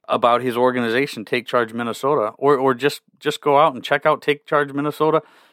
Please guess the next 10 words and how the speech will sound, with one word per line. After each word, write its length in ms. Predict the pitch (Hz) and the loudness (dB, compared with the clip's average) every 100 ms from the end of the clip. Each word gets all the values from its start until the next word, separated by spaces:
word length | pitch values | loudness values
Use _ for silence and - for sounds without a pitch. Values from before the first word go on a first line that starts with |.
| - | -2
You 80 | |
know, 100 | 127 | 0
Google 320 | 127 135 151 143 | 2 2 2 2
Take 260 | 143 135 | 2 0
Charge 320 | - 143 135 | 0 0 0
Minnesota, 460 | 123 139 131 151 156 | -4 -4 -2 0 2
and 120 | 123 | 2
you'll 140 | 117 139 | -2 -2
find 320 | 165 147 131 | 0 0 2
out 160 | 123 | 0